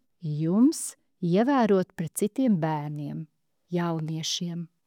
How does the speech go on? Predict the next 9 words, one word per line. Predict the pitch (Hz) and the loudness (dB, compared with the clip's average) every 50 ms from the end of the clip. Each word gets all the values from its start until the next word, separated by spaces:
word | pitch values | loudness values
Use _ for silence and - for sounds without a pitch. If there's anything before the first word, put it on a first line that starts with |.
| _ _ _ _ | _ _ _ _
citiem | - - 170 - - 269 285 269 | -4 -4 0 4 6 8 8 8
cilvēkiem? | - - 202 175 160 156 160 160 160 160 - - - 175 165 160 160 156 - _ _ _ _ _ _ _ _ _ | 6 2 0 0 0 -2 -4 -6 -6 -8 -10 -12 -10 -8 -8 -8 -8 -10 -12 _ _ _ _ _ _ _ _ _
Vai | - 151 165 160 160 160 156 151 - _ _ _ _ _ | -4 -4 -2 -2 -2 -4 -4 -6 -10 _ _ _ _ _
lamu | 165 165 170 170 165 170 175 180 | 0 2 4 4 6 4 4 6
vārdi | 170 190 196 196 202 214 233 254 247 240 233 302 294 - _ _ _ _ _ _ _ _ - | 6 8 8 10 10 10 10 10 8 6 4 4 0 -2 _ _ _ _ _ _ _ _ -2
tiek | - 151 147 - - | 0 0 0 -2 -4
atbalstīti | 160 156 156 156 180 185 202 202 - - 226 214 214 202 - 214 202 | -6 -4 -2 0 2 2 2 2 0 0 0 0 0 0 0 2 4
jūsu | 208 214 202 - 220 190 | 4 2 2 -2 -4 -2
ģimenē | - 208 214 202 208 202 202 208 202 | 0 0 2 2 4 4 4 2 2